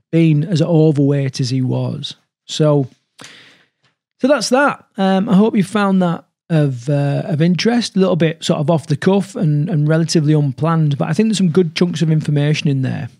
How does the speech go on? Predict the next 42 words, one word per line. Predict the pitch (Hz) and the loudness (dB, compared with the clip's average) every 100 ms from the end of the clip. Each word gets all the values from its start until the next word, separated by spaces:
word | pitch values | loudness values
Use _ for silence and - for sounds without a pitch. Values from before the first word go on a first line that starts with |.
| _ | _
Um, | 135 135 135 135 135 - | -6 -4 -2 -2 -4 -2
if | 226 - | -2 2
you | 247 | 2
have | 226 208 | 2 2
found | 220 190 | 0 2
this | 160 - | 2 0
of | 123 | -2
value, | 156 147 143 127 | 0 0 0 -2
please | - 170 175 135 | -2 0 0 2
do | 160 | 0
me | 151 | 0
a | |
favour | 131 147 143 135 139 | -2 0 0 0 0
and, | 135 | -2
and | - 139 | -2 -2
leave | 143 175 175 | 0 2 2
us | 156 | 2
a | 143 | 2
review | 139 127 143 151 147 | 0 0 0 2 2
on | 139 | 0
whatever | 147 165 165 | -2 -2 -2
platform | - 160 143 156 143 | -2 -4 -2 -2 0
you're | 139 | 0
listening | 143 - 139 135 | 0 -2 -4 -4
to | 135 | -4
this | 127 - | -4 -4
on. | 123 143 - _ _ _ - | -4 -4 -8 _ _ _ -6
Okay, | 147 151 | 0 2
it | |
really | 156 175 | 4 4
does | 160 147 | 4 2
help. | 143 147 202 | 2 0 -2
Let | 160 147 | -2 0
us | 160 135 | 0 0
know | 143 151 175 160 | 2 2 0 -2
that | 151 | -2
we're, | 147 139 135 135 135 131 - | 0 2 0 0 -2 -4 -4
we're | 147 147 | 0 2
on | 147 | 2
the | |
right | 143 135 - | 0 -2 -2
track | 165 214 - | -2 -2 -6